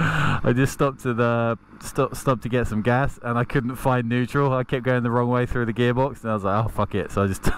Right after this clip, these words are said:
<laughs> turned the engine off <laughs> and then found it while I was, while the guy was filling it up. So yeah, that's gonna take a bit of getting used to, but it's fun anyway. G P shift's kind of fun.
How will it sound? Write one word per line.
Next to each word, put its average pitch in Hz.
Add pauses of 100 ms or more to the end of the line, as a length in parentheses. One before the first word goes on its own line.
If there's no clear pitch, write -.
(180)
<laughs> -
turned 117
the 110
engine 104
off 101
<laughs> 120
and 131
then 127 (240)
found 117
it 120
while 131
I 117
was, 104 (460)
while 113
the 110
guy 113
was 107
filling 107
it 113
up. 107 (840)
So -
yeah, 107
that's 127
gonna 139
take 113
a 104
bit 107
of 98
getting 104
used 101
to, 101
but 95 (180)
it's 117
fun 120
anyway. 87 (260)
G 127
P 110
shift's -
kind 113
of 90
fun. 98